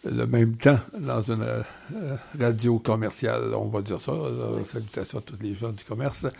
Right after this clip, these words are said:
Speaker 1: comme tel,
Speaker 2: <laughs>
Speaker 1: parce que c'est ça le but de la radio, et c'est le but aussi de l'émission Logement un droit aux deux semaines, de donner la parole, euh, non pas aux politiciens, politiciennes, euh, qui, euh, j'ai déjà eu une émission de politique, mais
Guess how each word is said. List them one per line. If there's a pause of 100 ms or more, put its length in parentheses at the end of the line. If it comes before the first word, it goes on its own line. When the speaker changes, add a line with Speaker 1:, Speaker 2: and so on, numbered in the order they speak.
(240)
Speaker 1:
comme
tel, (200)
Speaker 2:
<laughs>
Speaker 1:
parce
que
c'est
ça
le
but
de
la
radio,
et
c'est
le
but
aussi (380)
de
l'émission
Logement
un
droit
aux
deux
semaines, (460)
de
donner
la
parole,
euh,
non
pas
aux
politiciens,
politiciennes,
euh,
qui,
euh,
j'ai
déjà
eu
une
émission
de
politique,
mais